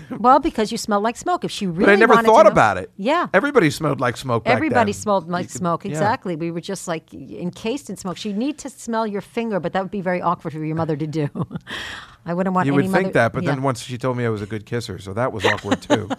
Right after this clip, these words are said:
Speaker 2: <laughs>
Speaker 1: That messed me up for a long, long time, probably t-, to this day.
Speaker 2: So then she would definitely know if you were a smoker.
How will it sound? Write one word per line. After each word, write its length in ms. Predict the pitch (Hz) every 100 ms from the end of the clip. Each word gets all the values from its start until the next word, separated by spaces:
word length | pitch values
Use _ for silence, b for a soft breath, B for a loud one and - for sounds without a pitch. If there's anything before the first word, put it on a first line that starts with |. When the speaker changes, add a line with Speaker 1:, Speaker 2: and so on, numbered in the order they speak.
| B
Speaker 2:
<laughs> 200 | 247 -
Speaker 1:
That 220 | - 175
messed 220 | 160 139
me 140 | 139 131
up 140 | 123
for 140 | - 113
a 80 |
long, 340 | 107 110 113 117
long 280 | 110 110 107
time, 240 | 127 120 113
probably 280 | 180 190
t-, 160 | 117 - -
to 120 | 127
this 160 | 131 117
day. 300 | 127 - - b -
Speaker 2:
So 240 | - 190
then 200 | 180 170
she 140 | - 180
would 260 | 165 151
definitely 520 | - 180 190 156 156 156
know 120 | 151
if 100 | 139
you 100 | 151
were 80 | 143
a 40 |
smoker. 480 | - 151 135 143 131